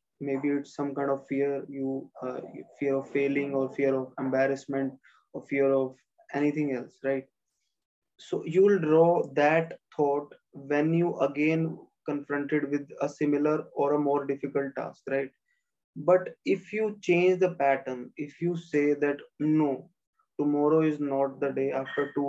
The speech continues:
hours is not the time, I'll do it here right now." So the next time if a task comes, you'll draw this memory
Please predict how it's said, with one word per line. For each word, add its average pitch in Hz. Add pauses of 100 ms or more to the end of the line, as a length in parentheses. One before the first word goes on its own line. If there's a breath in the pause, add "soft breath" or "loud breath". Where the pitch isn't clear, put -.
hours 135
is 135
not 135
the 135
time, 131
I'll 147
do 147
it 151 (460)
here 147
right 135
now." 127 (800)
So 180
the 190
next 175 (100)
time 190
if 165
a 170
task 147 (100)
comes, 131
you'll 175
draw 170 (320)
this 202
memory 147